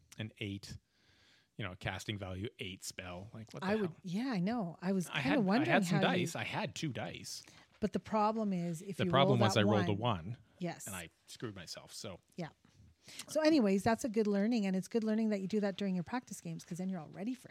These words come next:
Speaker 2: L V O.
Speaker 1: Yeah, so I'll get that whiteboard out, pull it
Speaker 2: Yeah.
Speaker 1: down here, and get some white mar-, whiteboard pens, and, um, yes, get ready.
Speaker 2: All right. Um,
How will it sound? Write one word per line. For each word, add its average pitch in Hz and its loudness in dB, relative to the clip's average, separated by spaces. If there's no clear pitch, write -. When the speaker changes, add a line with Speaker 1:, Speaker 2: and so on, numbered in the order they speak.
Speaker 2:
L 185 -6
V 196 -6
O. 165 -4
Speaker 1:
Yeah, 127 0
so - -6
I'll 117 -4
get 127 -4
that 113 -4
whiteboard 113 -2
out, 101 -6
pull 120 -2
it 107 -6
Speaker 2:
Yeah. 107 -4
Speaker 1:
down 107 -6
here, 107 -4
and 107 -6
get 104 -8
some 98 -8
white 117 -8
mar-, 113 -12
whiteboard 107 -8
pens, 104 -10
and, 98 -10
um, 95 -12
yes, 127 -4
get - -12
ready. 113 -8
Speaker 2:
All 196 -2
right. 339 -8
Um, 254 4